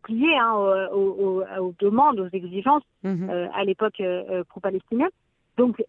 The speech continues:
Speaker 1: euh, reste à savoir si Benjamin Netanyahou, euh, se sentira obligé de satisfaire son ministre pour que ne pas celui, euh, que celui-ci ne fasse pas un esclandre,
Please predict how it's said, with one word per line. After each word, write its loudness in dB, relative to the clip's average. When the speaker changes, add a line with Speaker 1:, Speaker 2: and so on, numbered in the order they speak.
Speaker 1:
euh, 2
reste -2
à 2
savoir 0
si -8
Benjamin 0
Netanyahou, 2
euh, 2
se -6
sentira 0
obligé 2
de -2
satisfaire -4
son -4
ministre 0
pour -6
que -14
ne -8
pas -2
celui, -4
euh, -4
que -10
celui-ci -8
ne -4
fasse -4
pas 2
un 0
esclandre, 0